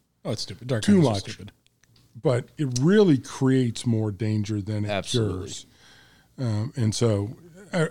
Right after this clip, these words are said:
Speaker 2: I realized the point of it, and so I, that's fine. I'm not gonna argue the point of it. But in doing that, what you create is forty by
Speaker 3: Yeah.
Speaker 2: forty.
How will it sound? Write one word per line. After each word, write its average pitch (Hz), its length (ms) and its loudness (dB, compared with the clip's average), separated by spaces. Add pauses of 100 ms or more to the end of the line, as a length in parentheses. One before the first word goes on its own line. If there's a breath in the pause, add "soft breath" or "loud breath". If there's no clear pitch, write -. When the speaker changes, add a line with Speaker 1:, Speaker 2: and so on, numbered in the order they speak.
Speaker 2:
I 147 40 0
realized 131 640 2
the 107 80 -6
point 135 460 2
of 139 120 2
it, 147 200 -2 (120)
and 110 140 -4
so 110 460 -4 (520)
I, 107 40 -10 (640)
that's 117 200 -4
fine. - 420 -10
I'm 113 60 -4
not 110 140 -2
gonna 110 120 -4
argue 104 180 -4
the 92 100 -12
point 131 260 -2
of 95 120 -6
it. 113 120 -12 (440 soft breath)
But 120 180 -4 (140)
in 120 200 4
doing 135 420 4
that, 104 220 -4
what 110 220 -6
you 113 80 -4
create 113 460 -2
is 98 400 -8 (260)
forty 95 540 -8 (840)
by 104 120 -6
Speaker 3:
Yeah. 107 160 -6
Speaker 2:
forty. 101 200 -8